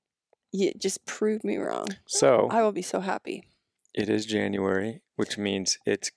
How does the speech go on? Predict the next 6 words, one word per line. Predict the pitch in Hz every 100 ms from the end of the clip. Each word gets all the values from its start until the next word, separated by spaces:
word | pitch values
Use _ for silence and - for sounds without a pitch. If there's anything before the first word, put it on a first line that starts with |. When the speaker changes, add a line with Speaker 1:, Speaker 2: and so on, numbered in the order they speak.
| -
Speaker 2:
Coues | - 135 117
deer | 101 101
season | 87 113 95 90 92 110 _
Speaker 1:
Right. | 190 165 - _
Speaker 2:
in | 90
Arizona. | 87 85 95 - - -